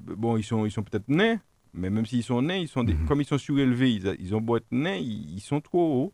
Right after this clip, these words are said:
Speaker 1: quand même toujours. Donc, on devrait planter ces zones-là avec des petites fleurs qui restent, qui restent, euh, relativement basses, quoi, qui ne vont pas gêner la visibilité. Moi, c'est ma proposition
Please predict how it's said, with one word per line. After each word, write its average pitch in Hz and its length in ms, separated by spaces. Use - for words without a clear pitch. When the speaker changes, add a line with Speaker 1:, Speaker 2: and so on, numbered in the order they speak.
Speaker 1:
quand 107 120
même 95 200
toujours. 90 380
Donc, - 240
on 135 100
devrait 104 300
planter 95 500
ces 95 220
zones-là 87 360
avec 101 220
des 85 120
petites - 260
fleurs 117 340
qui 98 220
restent, 123 320
qui 151 160
restent, 160 300
euh, 143 220
relativement 139 520
basses, 110 240
quoi, 95 140
qui - 120
ne 98 100
vont 95 180
pas 120 260
gêner 120 360
la 123 120
visibilité. 95 720
Moi, 113 180
c'est 147 140
ma 123 100
proposition 98 800